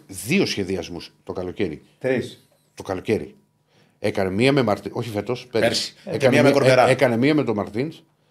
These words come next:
Speaker 1: Έρχεται, ας πούμε, παίκτης όπως ο Ζιγκερνάγκελ και όλα αυτά. Έρχεται ο Κορμπεράν, αλλάξαμε το, το πλάνο.
Speaker 3: Καλά, και δεν ήταν σχεδιασμός
Speaker 1: Και κάνει,
Speaker 3: Κορμπεράν,
Speaker 1: και κάνει
Speaker 3: ήταν
Speaker 1: και, και γίνεται και τρίτος εκεί που μαζεύτηκε η ομάδα, που ο Μίτσελ μείωσε το
Speaker 3: Το ρόστερ.
Speaker 1: Μίκρινε, δηλαδή, το,
Speaker 3: Ναι.
Speaker 1: το ρόστερ, ότι θα πάω με αυτούς.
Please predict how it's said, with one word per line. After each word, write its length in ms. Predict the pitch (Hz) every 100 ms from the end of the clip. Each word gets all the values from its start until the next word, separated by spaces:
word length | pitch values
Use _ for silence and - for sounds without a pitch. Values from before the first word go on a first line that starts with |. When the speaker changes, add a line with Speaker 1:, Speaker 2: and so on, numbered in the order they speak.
| _ _
Speaker 1:
Έρχεται, 340 | 107 131 131 113
ας 60 |
πούμε, 120 | 135 123
παίκτης 260 | 127 127
όπως 180 | 127 127
ο 40 | 135
Ζιγκερνάγκελ 640 | 127 120 95 110 113 107
και 60 | 101
όλα 100 | 92
αυτά. 280 | - 127 -
Έρχεται 300 | 147 151 135
ο 40 |
Κορμπεράν, 440 | 120 104 104 156 160
αλλάξαμε 440 | 139 165 - 95
το, 260 | 95 95 90
το 100 | 92
πλάνο. 340 | 98 87 80 -
Speaker 3:
Καλά, 160 | 131 127
και 80 |
δεν 80 | 107
ήταν 140 | 117 104 90 - - -
σχεδιασμός 520 | - 107 104 - -
Speaker 1:
Και 60 | 143
κάνει, 180 | 156 160
Speaker 3:
Κορμπεράν, 260 | - 131
Speaker 1:
και 60 | 139
κάνει 180 | 151 135
Speaker 3:
ήταν 120 | 131
Speaker 1:
και, 60 | -
και 120 | 123
γίνεται 320 | 110 165 160
και 120 | 139
τρίτος 340 | 135 143 139 117
εκεί 180 | 107
που 100 | 135
μαζεύτηκε 440 | 107 107 143 139 131
η 20 |
ομάδα, 240 | 120 123 107
που 80 |
ο 40 | 110
Μίτσελ 280 | 127 123 107
μείωσε 320 | 127 120 110
το 120 | 107 98 92 90 82 80 - _ _ _ -
Speaker 3:
Το 80 |
ρόστερ. 280 | 95 101 73 - - _ _
Speaker 1:
Μίκρινε, 440 | 123 143 127 113
δηλαδή, 400 | 98 110 107 120
το, 140 | 95 104
Speaker 3:
Ναι. 200 | 95 92
Speaker 1:
το 120 | 104
ρόστερ, 300 | 104 120 113 104
ότι 180 | 110
θα 120 | 107 98
πάω 200 | 123 110
με 80 |
αυτούς. 440 | 107 - 135 165